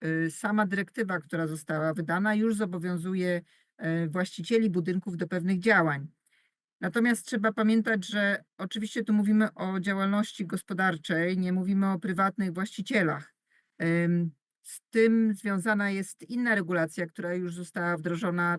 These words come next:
czy wprowadzona w Polsce w dwa tysiące piętnastym roku. Ona dotyczy, em, świadectw charakterystyki energetycznej budynku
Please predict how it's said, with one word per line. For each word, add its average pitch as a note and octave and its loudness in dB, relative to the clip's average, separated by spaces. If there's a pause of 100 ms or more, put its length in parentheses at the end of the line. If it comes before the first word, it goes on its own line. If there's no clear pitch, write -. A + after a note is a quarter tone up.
czy D#3+ -8
wprowadzona E3+ -4
w D#3+ -8
Polsce E3 -4
w D#3+ -18
dwa E3 -8
tysiące F3 -6
piętnastym F3+ -4
roku. A#3 -2
Ona E3+ 0
dotyczy, E3+ -6 (380)
em, E3+ 2 (240)
świadectw F#3 0
charakterystyki F#3 -4
energetycznej E3 -2
budynku F3 2